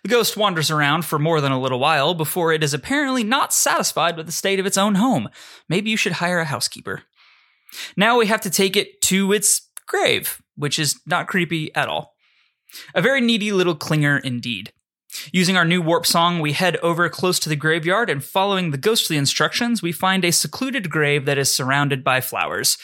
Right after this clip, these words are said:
The ghost is finally satisfied, and thank the Lord, goes to rest in peace after giving us a very handy fairy bottle. Thank you very much, Mister Ghosty. Or Missus Ghosty?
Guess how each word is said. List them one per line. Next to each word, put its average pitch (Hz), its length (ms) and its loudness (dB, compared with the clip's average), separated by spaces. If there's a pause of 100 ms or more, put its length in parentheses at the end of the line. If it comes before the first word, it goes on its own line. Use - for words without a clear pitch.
(240)
The 151 80 -6
ghost 143 280 2
is 143 160 0
finally 214 600 -2
satisfied, 123 760 -4 (380)
and 127 220 -6
thank 226 240 -2
the 220 100 2
Lord, 131 440 2
goes 131 240 2
to - 120 -4
rest 156 380 0
in 147 160 2
peace 131 480 0 (240)
after 151 220 -4
giving 143 260 0
us 139 140 0
a 220 40 -6
very 302 200 -8
handy 135 240 -6
fairy 262 260 -2
bottle. 127 420 0 (720)
Thank 214 200 2
you 214 80 2
very 190 120 4
much, 131 240 2
Mister 127 200 -2
Ghosty. 127 420 -2 (800)
Or 131 80 -10
Missus 139 360 0
Ghosty? 196 440 -2